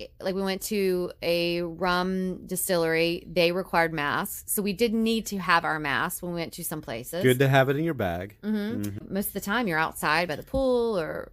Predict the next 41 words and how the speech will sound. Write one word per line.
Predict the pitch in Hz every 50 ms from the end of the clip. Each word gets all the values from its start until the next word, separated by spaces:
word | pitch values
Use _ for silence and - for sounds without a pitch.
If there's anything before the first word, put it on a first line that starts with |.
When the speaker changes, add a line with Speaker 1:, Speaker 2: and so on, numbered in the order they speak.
| -
Speaker 1:
or | - 165 165 - - - - - - - - - -
what | 180 147 143
have | 165 170 165 160
you, | 165 156 -
but | - 101 -
we, | 165 190 - -
we | 185 208
haven't | 185 170 180 175 165 170 -
needed | 175 165 156 139 151 151 - - -
masks | 170 160 156 139 127 139 135 - - -
for | - 190 175
the | 160 156
most | 139 107 - - -
part. | - - - - - -
Speaker 2:
No. | 107 104 104 104 110 117 110 98 90 90 - - - - - -
And | 151 151 143
I, | 135 135 135 - 82 - - - -
and | 139 131 120
honestly, | 117 131 139 127 - - - 113 104 101 101
it, | 98 90
uh, | 95 92 92 90 87 - - - -
it | 202 202
is | 220 220 180
good | - - 160 135
to | 123 110
take | - 127 117 98 -
those | 113 107 107 98
precautions, | - - 107 - - 117 117 117 - - 113 104 101 92 -
but | - 113 107 101 -
at | - 117 131 151 -
that, | - 156 127 104 - - -
the, | 117 101 110 110 104 98 90
the | 101 104
rum, | 95 104 104 101 101 98 95 95 92 - - - - - - - - - - - - - - _ - 117
uh, | 113 107 104
distillery | 98 98 101 - - - 120 107 104 101 98 98 98
in | 95 95 95
Puerto, | - - 107 98 - - 98 -
Puerto | - - - - 123 113 113 110 - - - - 104 95 87
Plata, | - 104 101 98 95 95 95 - - 120 123 143 147 - _ _ -
I, | 135 131 131 127 127